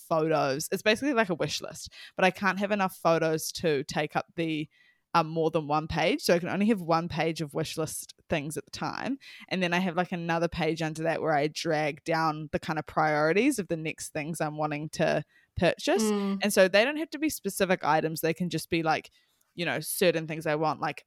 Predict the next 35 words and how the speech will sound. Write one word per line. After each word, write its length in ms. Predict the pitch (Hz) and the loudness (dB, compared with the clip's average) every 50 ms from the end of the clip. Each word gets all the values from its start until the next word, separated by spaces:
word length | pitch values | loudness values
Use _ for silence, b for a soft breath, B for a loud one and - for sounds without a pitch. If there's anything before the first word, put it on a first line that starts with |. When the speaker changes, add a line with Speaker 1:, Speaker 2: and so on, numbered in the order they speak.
| - | -4
Speaker 1:
I 80 | 156 156 | -4 -4
want 260 | 143 147 151 143 - - | -2 -2 -2 -2 -4 -4
a 60 | - 165 | -6 -6
new 520 | 160 160 160 156 156 147 139 147 143 147 - _ _ _ _ _ - | -4 -4 -2 0 0 0 0 0 -4 -6 -10 _ _ _ _ _ -10
pair 200 | - 165 147 151 | -6 -4 -2 -2
of 100 | 147 - | -4 -2
jeans. 420 | - - 160 131 113 104 95 - | 0 0 0 0 -2 -6 -8 -8
So 220 | - - - 180 170 | -8 -4 -2 0 0
I 60 | 156 | 2
know 260 | 170 180 185 190 - - | 2 2 2 0 2 2
I 80 | 170 165 | 0 0
want 180 | 151 160 156 | 0 0 -2
a 100 | 156 139 | -4 -4
new 180 | - 160 160 156 | -6 -6 -8 -10
pair 200 | - - 156 147 | -8 -6 -6 -6
of 100 | 151 147 - | -6 -6 -6
jeans. 320 | - 147 147 147 151 - - | -6 -6 -6 -6 -8 -10 -10
Okay, 220 | - - 147 151 | -8 -6 -4 -4
where 180 | 143 135 147 151 | -4 -2 -4 -4
am 120 | 143 147 | -2 -2
I 80 | 147 147 | -4 -4
gonna 200 | 135 139 139 135 | -2 -4 -4 -4
look 220 | 135 139 - - | -4 -6 -8 -8
for 80 | - - | -6 -6
that 140 | 151 - - | -6 -6 -4
pair 160 | - - 127 | -4 -6 -6
of 60 | 123 - | -4 -6
jeans 260 | - 131 131 139 - | -8 -8 -8 -8 -8
or 40 | 131 | -8
whatever? 340 | 123 135 127 123 - 131 - | -6 -6 -6 -6 -6 -8 -8
And 120 | - 175 151 | -8 -6 -4
be 120 | 156 160 | -4 -4
intentional 800 | 156 151 147 - - - - 226 220 214 208 196 196 - - 127 | -4 -6 -8 -10 -10 -6 -2 0 2 2 2 0 0 -2 -4 -6
Speaker 2:
Mm. 20 | |
Speaker 1:
about 320 | 135 - 143 147 143 - | -4 -2 0 2 2 0